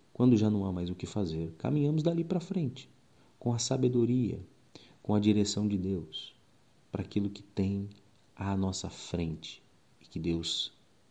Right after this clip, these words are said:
nos permite viver. Agora, a lição maior, é certo que não é esta. Esta é uma inferência do texto. A lição maior é aquela apontada por Jesus.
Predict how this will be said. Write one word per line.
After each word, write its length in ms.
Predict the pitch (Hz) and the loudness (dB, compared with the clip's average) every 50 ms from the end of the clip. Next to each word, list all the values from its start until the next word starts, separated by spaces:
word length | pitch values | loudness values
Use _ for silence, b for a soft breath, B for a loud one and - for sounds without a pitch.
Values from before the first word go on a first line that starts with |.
| _ _ _ | _ _ _
nos 160 | 95 87 - | -6 -6 -2
permite 560 | - 104 90 78 78 85 90 85 - - 92 | 0 0 0 0 0 -4 -4 -6 -6 -8 -6
viver. 460 | 90 87 80 69 71 64 65 - - - - - _ _ _ - - - - - - - - - - - - - - B B B B B - - - - - | -4 -2 -2 -2 -6 -10 -12 -14 -18 -20 -20 -20 _ _ _ -20 -20 -20 -20 -20 -20 -20 -20 -20 -20 -20 -20 -20 -20 B B B B B -8 -8 -8 -12 -2
Agora, 280 | - 127 104 92 85 87 | 2 4 4 4 4 2
a 20 | |
lição 320 | 92 101 - - 101 95 | 0 -2 0 0 0 2
maior, 500 | 95 90 87 80 78 85 110 117 110 87 82 - - | 2 0 0 0 0 0 0 -2 -2 -6 -10 -10 -8
é 80 | - 85 | -8 -8
certo 360 | - - 80 80 80 82 - | -6 -4 -4 -4 -4 -6 -6
que 80 | - 95 | -4 -2
não 160 | 95 101 107 | -2 0 0
é 140 | 101 82 85 | -2 -2 -4
esta. 280 | 87 - - - - - - - _ _ - - _ _ _ _ _ _ B B B B B B B B B | -6 -8 -10 -16 -20 -20 -20 -20 _ _ -20 -20 _ _ _ _ _ _ B B B B B B B B B
Esta 240 | 87 90 90 - 107 | -6 -6 -2 0 0
é 40 | 95 | 0
uma 120 | 90 90 | 2 0
inferência 680 | 104 104 - - 104 87 85 92 95 95 90 - - 73 | -2 -4 0 2 2 2 4 2 0 0 -2 -4 -6 -8
do 100 | 71 69 | -8 -8
texto. 500 | - - 78 73 71 - - - - - - - - | -8 -6 -6 -6 -6 -8 -12 -16 -20 -20 -20 -20 -12
A 80 | - 87 | -6 -6
lição 280 | 90 85 - - 98 98 | -4 -4 -4 -2 0 0
maior 360 | 95 87 82 80 82 95 101 | 0 0 0 -2 -2 -4 -4
é 40 | 101 | -6
aquela 260 | 101 - 104 104 107 | -4 -4 -2 -2 -2
apontada 640 | - - 110 101 92 - - - 95 110 120 120 | -2 -4 -4 -4 -4 -6 -6 -6 -4 -4 -4 -4
por 200 | 117 - - 117 | -6 -6 -8 -6
Jesus. 640 | 113 123 139 131 110 95 92 90 - - - - | -4 -4 -4 -4 -6 -8 -10 -10 -12 -16 -18 -20